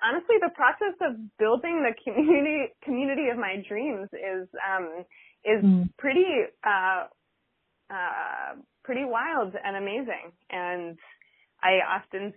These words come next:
Speaker 1: say that it's really the greatest gift and the most incredible opportunity that I've had that this project came into my life and I got to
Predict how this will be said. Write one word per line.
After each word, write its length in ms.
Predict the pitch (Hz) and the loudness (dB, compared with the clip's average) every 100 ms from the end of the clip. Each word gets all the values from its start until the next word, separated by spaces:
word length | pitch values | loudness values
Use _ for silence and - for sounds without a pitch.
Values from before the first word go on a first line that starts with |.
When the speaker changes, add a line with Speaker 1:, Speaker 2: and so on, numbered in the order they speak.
| - | -4
Speaker 1:
say 180 | 185 | -2
that 180 | 180 180 - | 0 -2 -2
it's 260 | 185 _ _ _ _ _ _ _ | -10 _ _ _ _ _ _ _
really 300 | 196 208 208 | -2 0 0
the 180 | 208 202 | -2 -2
greatest 400 | 196 196 190 190 _ | -4 -2 -2 -4 _
gift 340 | 214 190 - _ _ _ | -4 -4 -6 _ _ _
and 420 | 190 180 180 170 - - | -10 -8 -8 -8 -10 -6
the 80 | 185 | -4
most 220 | 180 180 - | -2 -4 -6
incredible 840 | 180 190 190 175 175 175 170 170 - | -8 0 4 4 4 6 6 4 2
opportunity 540 | 185 175 - 202 180 170 | -2 -4 -8 -6 -4 -2
that 140 | 156 | 0
I've 240 | 160 160 | -2 -2
had 400 | - 180 170 165 | -6 0 0 0
that 100 | 165 165 | -4 -8
this 100 | 175 - | -10 -12
project 440 | - 165 175 170 - _ - - | -10 -6 -6 -8 -12 _ -18 -10
came 220 | 185 180 | -6 -4
into 180 | 170 190 | -6 -6
my 140 | 175 | -2
life 300 | 214 320 262 - - | 0 2 0 -6 -10
and 280 | 185 180 180 | -6 -4 -4
I 260 | 160 160 185 | -4 -4 -4
got 240 | - 165 - - | -2 -2 -4 -4
to 360 | 208 196 190 | 0 0 0